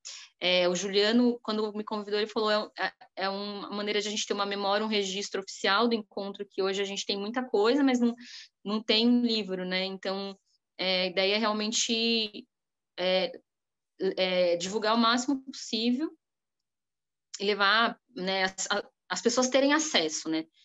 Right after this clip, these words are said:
E eu falo que não é um trabalho que é meu, é nosso, assim, não posso nem, nem dizer que é meu, sabe? Porque é uma contribuição coletiva.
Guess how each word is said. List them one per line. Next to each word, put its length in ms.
E 120
eu 80
falo 220
que 100
não 140
é 160
um 140
trabalho 420
que 120
é 40
meu, 340
é 60
nosso, 420
assim, 280
não 140
posso 340
nem, 240
nem 220
dizer 480
que 120
é 40
meu, 280
sabe? 380
Porque 480
é 40
uma 120
contribuição 580
coletiva. 840